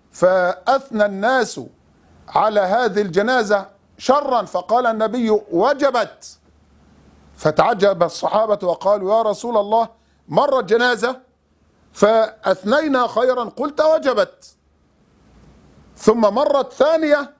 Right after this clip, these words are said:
فأثنينا عليها شرا فقلت وجبت".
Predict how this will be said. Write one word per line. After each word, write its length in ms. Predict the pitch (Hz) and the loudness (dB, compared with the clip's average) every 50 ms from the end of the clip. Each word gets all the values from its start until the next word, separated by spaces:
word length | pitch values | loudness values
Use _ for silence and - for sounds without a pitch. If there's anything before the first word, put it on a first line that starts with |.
| _ _ _ | _ _ _
فأثنينا 680 | - 185 180 175 160 - 214 262 294 302 302 269 247 | -6 -6 -4 -4 -6 -2 0 0 0 0 0 -2 -2
عليها 540 | 226 208 220 214 240 254 233 220 220 220 220 | -2 -2 -4 -4 -2 -4 -2 -2 -2 -4 -4
شرا 560 | 202 - 247 269 285 285 294 294 294 311 330 330 311 - _ _ _ _ _ _ _ _ _ _ _ _ _ _ _ _ _ _ _ | -4 -2 -2 -2 0 -2 -2 0 0 0 0 -2 -6 -14 _ _ _ _ _ _ _ _ _ _ _ _ _ _ _ _ _ _ _
فقلت 420 | - - 165 - - 330 320 - 302 | 0 0 2 2 0 -2 0 0 0
وجبت". 760 | 302 330 320 320 311 269 247 214 - - - - - - | 0 0 0 0 0 0 -2 -2 -4 -8 -14 -20 -20 -20